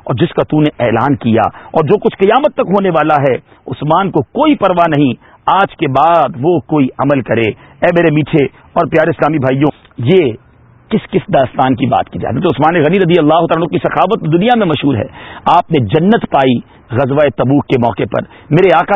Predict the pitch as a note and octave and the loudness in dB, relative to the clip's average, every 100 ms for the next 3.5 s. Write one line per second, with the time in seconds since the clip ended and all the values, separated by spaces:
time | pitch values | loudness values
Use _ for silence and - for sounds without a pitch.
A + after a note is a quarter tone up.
0 | - E3+ F3+ D#3+ C3+ G3+ E3+ D#3+ C#3+ - | -2 0 0 0 0 -2 -2 0 0 -2
1 | - _ D3 D3 C#3 D#3+ F3 C#3 D#3+ C#3 | -10 _ -2 -2 2 0 0 0 -2 -2
2 | G3 B3+ G#3 E3 D3+ - _ _ D#3+ E3+ | 0 2 2 2 0 -2 _ _ -4 0
3 | C#3 B2+ - B2+ B2 | 0 0 0 0 2